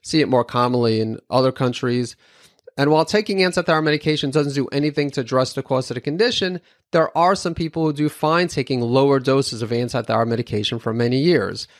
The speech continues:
So when I say lower doses, for example, if they take a low dose methimazole, maybe five milligrams a day, or even sometimes half a tablet, two point five milligrams per day.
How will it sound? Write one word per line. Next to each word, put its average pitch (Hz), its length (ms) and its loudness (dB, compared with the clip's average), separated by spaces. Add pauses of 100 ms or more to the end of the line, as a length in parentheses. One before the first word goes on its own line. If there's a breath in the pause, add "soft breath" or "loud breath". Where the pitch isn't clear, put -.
So 110 360 -4
when 113 160 -2
I 110 60 0
say 113 160 0
lower 117 280 2
doses, 113 680 0 (320 soft breath)
for 110 480 0
example, 113 420 0
if 98 60 -6
they 110 100 -4
take 110 220 -4
a - 20 -2
low 110 140 2
dose 107 240 -4
methimazole, 147 720 2 (180 loud breath)
maybe 120 220 0
five 120 360 2
milligrams 120 480 2
a 117 60 -2
day, 117 300 2
or 110 80 2
even 123 240 0
sometimes 123 480 -4
half 131 320 0
a 107 40 -2
tablet, 98 420 -6
two 147 140 -2
point 110 280 -6
five 101 180 -6
milligrams 107 440 -8
per - 120 -12
day. 107 280 -6